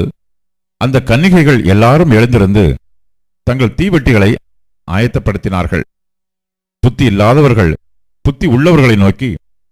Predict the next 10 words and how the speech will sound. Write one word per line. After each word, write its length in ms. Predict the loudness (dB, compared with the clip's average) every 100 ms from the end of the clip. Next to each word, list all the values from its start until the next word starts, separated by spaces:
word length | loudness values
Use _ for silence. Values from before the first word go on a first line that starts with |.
| _ _ _ -6
"உங்கள் 220 | -2 0 2
எண்ணெயில் 380 | 0 2 2 0 -2 _ _ _ _ -4
எங்களுக்கு 340 | -2 0 0 -2
கொஞ்சம் 320 | -2 -2 -2 -2
கொடுங்கள், 340 | -2 0 -2 -6 _ _ _ _ _ -6 -2
எங்கள் 220 | -2 0
தீவட்டிகள் 520 | 0 0 0 2 2 0 -6 _ _ _ -6
அணைந்து 260 | -4 -2 0
போகிறதே" 420 | 0 2 2 2 2 0 -4
என்றார்கள். 460 | -2 0 0 -2